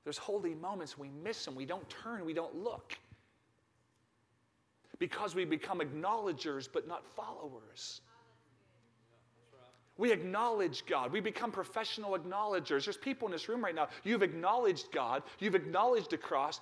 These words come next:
but you're not a follower of Jesus Christ. God didn't send his only son, Jesus, to die the most brutal death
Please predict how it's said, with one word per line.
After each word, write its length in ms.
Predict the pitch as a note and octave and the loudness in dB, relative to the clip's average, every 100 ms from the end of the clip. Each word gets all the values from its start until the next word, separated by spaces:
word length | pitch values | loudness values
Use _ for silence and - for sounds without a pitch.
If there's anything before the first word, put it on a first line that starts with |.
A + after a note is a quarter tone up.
| - | 2
but 120 | G3+ | 4
you're 140 | F#3+ B3+ | 6 4
not 140 | G3+ | 4
a 60 | D#3+ | 2
follower 540 | - G3+ G#3+ F3 E3 | 2 4 4 2 2
of 80 | D3+ | 0
Jesus 400 | C#3+ F#3 - - | -2 -4 -4 -6
Christ. 580 | - G#3+ C#4+ - - - - - - - - D#3+ - - _ _ _ _ _ _ _ _ _ _ - D#3 | -4 -4 -4 -8 -12 -14 -18 -20 -20 -20 -20 -20 -20 -20 _ _ _ _ _ _ _ _ _ _ -6 4
God 260 | A#3 C#4 | 8 8
didn't 460 | B3+ A3 F#3 D#3 F3 | 8 4 2 -4 -2
send 240 | - B3 | 4 6
his 160 | G#3 F#3 | 6 6
only 220 | A#3 G3+ | 4 4
son, 340 | - A3+ G#3 | 2 2 2
Jesus, 340 | E3 A3 G#3 F3 | 2 0 0 -2
to 60 | F#3 | 2
die 200 | G3 G3+ | 4 4
the 80 | |
most 220 | F#3 D#3+ C3+ | 2 0 2
brutal 280 | F3+ A3 F#3+ | 4 6 4
death 360 | F#3 G3 D#3+ | 4 4 2